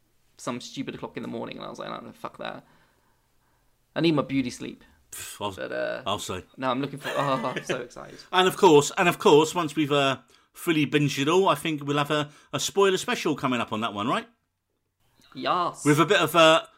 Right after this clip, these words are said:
Speaker 2: a fantastic Flanagan facts s-, section as well that I've been, uh, prepping for.
Speaker 1: Fantastic Flanagan facts.
Speaker 2: Yeah.
Speaker 1: Okay.
Speaker 2: Would you call a, a fans of Flanagan
Speaker 1: A Flanafact.
Speaker 2: Would you call fans of Flanagan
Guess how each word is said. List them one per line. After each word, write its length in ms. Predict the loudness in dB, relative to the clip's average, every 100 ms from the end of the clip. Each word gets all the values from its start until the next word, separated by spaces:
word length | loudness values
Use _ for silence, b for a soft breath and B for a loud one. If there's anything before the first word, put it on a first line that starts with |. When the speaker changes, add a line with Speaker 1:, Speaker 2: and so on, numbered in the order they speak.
| -4
Speaker 2:
a 100 | -4
fantastic 680 | 0 0 0 -2 0 -4
Flanagan 680 | -6 -16 -10 -4 -2 -2 -4
facts 480 | 0 0 0 -4 -12
s-, 160 | -12 -14 -12
section 420 | -14 -12 -12 -10
as 100 | -4
well 300 | -2 -4 -8 b b -6
that 80 |
I've 200 | -4 -4
been, 160 | -2 -2
uh, 240 | -2 -4 -8 -8
prepping 320 | -8 -6 -6
for. 160 | -2
Speaker 1:
Fantastic 640 | -2 -2 -4 -6 -8 -12 -12
Flanagan 760 | -16 -6 -2 0 0 -2 -4
facts. 400 | -4 -8 -8 -6
Speaker 2:
Yeah. 140 | -4 -4 -4 -16 b _ -14 -14 _
Speaker 1:
Okay. 260 | -10 -6 -2
Speaker 2:
Would 140 | 2
you 100 | 2
call 240 | 2 2 4
a, 140 | 2 0
a 40 |
fans 420 | 0 2 4 2 -2
of 100 | -4
Flanagan 480 | 0 0 2 0
Speaker 1:
A 40 | -2
Flanafact. 840 | -4 -2 0 0 -2 -4 -6 -4
Speaker 2:
Would 140 | -2 -2
you 80 | 2
call 340 | 8 8 6
fans 300 | 0 -2 -2
of 80 | -4
Flanagan 580 | -2 -2 -2 -4 -4